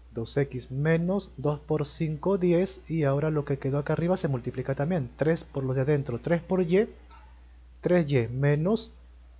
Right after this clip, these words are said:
tres por cinco, quince. A ver acá, dos X.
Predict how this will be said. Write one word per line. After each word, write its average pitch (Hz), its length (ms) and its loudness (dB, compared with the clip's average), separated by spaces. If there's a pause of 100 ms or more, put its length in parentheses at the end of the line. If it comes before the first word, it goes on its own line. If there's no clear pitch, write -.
(100)
tres 165 200 2
por 170 260 -2
cinco, 180 500 -2
quince. 135 480 -4 (1900)
A 120 80 -8
ver 127 160 0
acá, 127 320 -4 (180)
dos 120 380 -8
X. 165 440 -4